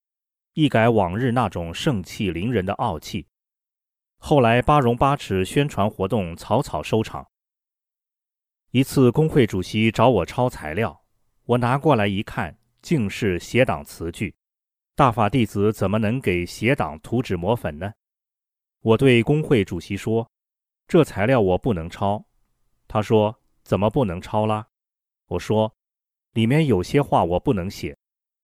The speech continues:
他说：“哪句不能写啊？”我就说：“这句，那句。”他说：“那就把这句改了，把那句勾去，这样可以了吧？”我说：“这还行。”一次，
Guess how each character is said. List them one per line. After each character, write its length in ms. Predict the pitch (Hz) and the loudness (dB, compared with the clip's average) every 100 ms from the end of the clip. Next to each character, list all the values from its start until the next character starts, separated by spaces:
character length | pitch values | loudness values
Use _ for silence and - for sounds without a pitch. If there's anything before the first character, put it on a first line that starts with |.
| _ | _
他 120 | - | -2
说 400 | 113 - 110 123 _ _ - | -2 2 2 2 _ _ -4
：“哪 180 | 104 | -2
句 200 | 92 160 | 0 -2
不 120 | 127 127 | 0 0
能 160 | 104 | 0
写 240 | 113 92 78 | -4 -6 -6
啊？” 220 | 87 101 _ _ _ _ _ - | -8 -10 _ _ _ _ _ -6
我 120 | 92 | -4
就 140 | 117 98 | 0 0
说 400 | - 104 107 _ _ - | 2 2 0 _ _ -2
：“这 180 | 156 113 | 4 4
句， 300 | - 92 - _ _ | 2 -4 -4 _ _
那 240 | - 147 101 | -6 -4 -4
句。” 260 | - 85 _ _ _ _ _ _ _ | -6 -12 _ _ _ _ _ _ _
他 100 | - | -6
说 360 | 104 104 95 92 _ _ _ _ _ - | -4 -2 -2 -4 _ _ _ _ _ 0
：“那 140 | 151 | 2
就 240 | 147 143 131 | 6 6 6
把 200 | 110 107 | 4 4
这 160 | 165 | 4
句 160 | 131 131 | 2 0
改 240 | - 76 | 0 -4
了， 220 | 78 110 _ _ _ | -4 -8 _ _ _
把 160 | - 110 | 0 0
那 180 | 147 117 | 2 -2
句 220 | - 113 | -2 0
勾 200 | 135 151 | 2 2
去， 260 | - - - _ _ _ _ _ - | 0 -8 -10 _ _ _ _ _ 0
这 160 | 139 | 4
样 140 | 127 107 | 4 2
可 160 | - | 0
以 140 | 113 104 | 2 2
了 80 | 98 | 0
吧？” 260 | 101 104 _ _ _ _ _ _ _ | -2 -6 _ _ _ _ _ _ _
我 120 | - 95 | -4 -4
说 340 | - 123 127 _ _ _ _ | 2 2 2 _ _ _ _
：“这 160 | - 147 | 2 2
还 180 | 104 95 | 2 -4
行。” 300 | - 80 82 _ _ _ _ _ _ _ _ _ _ _ | -4 -14 -14 _ _ _ _ _ _ _ _ _ _ _
一 120 | - 117 | -4 -4
次， 300 | - 95 | 0 -4